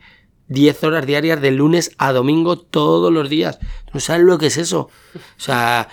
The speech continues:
eh, yo, eh, digo, "No me lo puedo creer que me esté pasando esto a mí". Si yo hice una comedia para disfrutar y, y claro, eso, eh, ha multiplicado todo por mil.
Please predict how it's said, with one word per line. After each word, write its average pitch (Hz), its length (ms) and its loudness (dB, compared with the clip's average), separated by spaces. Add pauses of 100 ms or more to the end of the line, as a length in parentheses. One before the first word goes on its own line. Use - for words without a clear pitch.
(260)
eh, 110 440 -6
yo, 123 200 -4
eh, 147 300 -4
digo, 120 260 -4
"No 123 120 -2
me 139 40 2
lo 143 140 2
puedo 156 120 4
creer 156 220 2
que 170 80 0
me 139 60 2
esté 147 160 2
pasando 135 320 0
esto 131 160 -6
a - 20 -6
mí". 160 300 -4 (160)
Si 127 160 -8
yo 131 80 -2
hice 143 180 -4
una 156 140 0
comedia 151 260 2
para 147 220 0
disfrutar 139 600 -2 (480)
y, 123 680 0
y 117 100 -10
claro, 131 340 -2
eso, 143 440 -4 (100)
eh, 120 260 -12 (140)
ha 104 80 -10
multiplicado 123 640 -4
todo 151 380 0
por 143 140 -2
mil. 131 280 -2